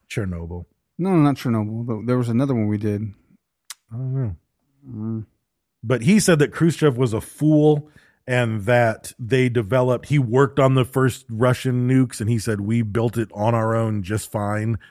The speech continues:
Speaker 1: We didn't have any intelligence. It was just trial and error and science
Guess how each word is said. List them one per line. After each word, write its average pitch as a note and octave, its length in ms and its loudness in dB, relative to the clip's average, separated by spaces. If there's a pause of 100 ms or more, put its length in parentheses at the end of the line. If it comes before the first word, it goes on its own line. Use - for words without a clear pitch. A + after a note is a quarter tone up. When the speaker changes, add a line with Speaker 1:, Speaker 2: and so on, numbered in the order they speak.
(160)
Speaker 1:
We G#2 120 -4
didn't G2+ 240 -4
have G#2 200 -2
any G#2 240 -2
intelligence. G#2 580 -4
It G#2 80 -6
was F#2 120 -8
just F#2+ 180 -10
trial G#2 340 -2
and G2 80 -2
error G2 360 -4
and F2+ 120 -6
science A2 640 -6